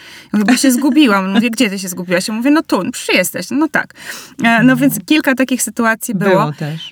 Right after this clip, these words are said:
Speaker 1: To,
Speaker 2: Mhm.
Speaker 1: czego ja się w lesie boję czasami, e, to są ludzie. Dlatego, że zdarza mi się spotykać ludzi nietrzeźwych, pod wpływem narkotyków.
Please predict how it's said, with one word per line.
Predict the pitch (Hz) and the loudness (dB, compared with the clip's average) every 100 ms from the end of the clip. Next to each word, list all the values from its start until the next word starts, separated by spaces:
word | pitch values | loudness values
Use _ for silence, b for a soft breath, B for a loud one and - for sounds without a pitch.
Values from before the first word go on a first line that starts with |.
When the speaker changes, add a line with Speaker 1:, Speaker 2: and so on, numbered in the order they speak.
| - | -4
Speaker 1:
To, | 277 | 0
Speaker 2:
Mhm. | 311 | 0
Speaker 1:
czego | 285 262 | 0 0
ja | 247 240 | 0 0
się | 254 | -2
w | 220 | -2
lesie | 240 - 233 | -2 0 -2
boję | 202 202 185 214 262 - | 0 2 2 0 -4 -6
czasami, | 226 - 214 190 190 254 b b b | -4 0 2 2 2 0 b b b
e, | 214 208 208 | 0 2 2
to | 254 | 0
są | 294 415 | -2 0
ludzie. | 208 165 - _ - | 0 -2 -10 _ -4
Dlatego, | 208 214 269 277 | -2 0 0 0
że | 254 | 0
zdarza | 214 254 285 254 | 0 2 2 2
mi | 240 | 0
się | - 240 | -2 -4
spotykać | - 214 247 226 214 | -6 -6 -4 -4 -4
ludzi | 220 226 208 226 233 _ _ _ _ - | -2 -2 0 0 -2 _ _ _ _ 0
nietrzeźwych, | 190 190 - 185 180 165 175 | 2 2 2 -2 -2 -4 -4
pod | - 214 | -6 -8
wpływem | - 196 185 | -2 0 2
narkotyków. | 180 180 180 - 170 165 175 | 0 -2 -4 -4 -4 -2 -4